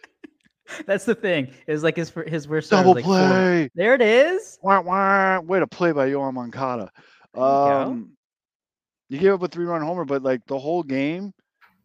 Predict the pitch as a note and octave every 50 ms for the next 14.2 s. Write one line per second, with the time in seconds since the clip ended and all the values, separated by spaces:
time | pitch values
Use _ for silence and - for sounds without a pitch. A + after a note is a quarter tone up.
0 | _ _ _ _ _ _ _ _ _ _ _ - D3+ D3 B2+ C3 B2+ A#2 A2 C#3
1 | D3 C3+ C3 B2+ C3 - - A2+ G2+ F#2 - F#2 F2+ F2 _ _ _ _ _ _
2 | _ _ _ _ _ _ _ _ _ _ _ _ _ _ _ _ - A#2+ A#2 B2
3 | B2 C3 A#2+ - C3 C#3+ C3+ B2 A#2+ A#2+ A#2 G#2 F2+ E2 _ _ _ _ _ _
4 | _ F3+ C#3 C3 - E3 E3+ E3+ E3 E3 _ _ _ _ _ _ - - - -
5 | F3 E3 D#3 D3+ C#3+ C3+ C3 B2+ B2 - - _ _ _ _ _ - C#3 C#3+ C#3+
6 | C#3+ C#3 C3+ B2+ C#3 D#3 E3 E3+ E3+ E3 D#3+ D#3 D3 C#3 - E3+ D#3 C#3+ C3 B2+
7 | B2 B2 - - _ _ _ - D3 B2+ B2+ B2+ - C#3+ C3 B2+ B2+ - C3+ C3
8 | B2+ A#2+ A2+ A2 - - A#2+ A#2 A2+ A2+ A2+ _ _ _ _ _ _ _ - D#3+
9 | C#3 B2 B2 C3 B2+ B2 A#2+ A#2+ A#2 C3 _ _ _ _ _ _ _ _ _ _
10 | _ _ _ - C#3+ C#3 C3 C#3 D3 D3+ D3 - - E3 D#3+ D#3+ - - - D3
11 | D3+ C#3 C3+ C3+ C3+ - D3+ C#3+ C#3 D3 D3 D3 C#3+ B2+ - D3 C#3 C#3 F#3 E3
12 | E3+ D#3+ C#3+ D#3 E3+ E3+ - - E3+ D#3 D#3 E3 E3 E3 D#3 D#3 D3+ D3+ D#3 -
13 | - - E3+ D3 D3 D#3 D#3 D#3 D3+ D#3+ D#3+ D3+ C#3+ C#3 C3+ C3 B2+ B2+ B2 A#2+
14 | A#2 A#2 A#2+ B2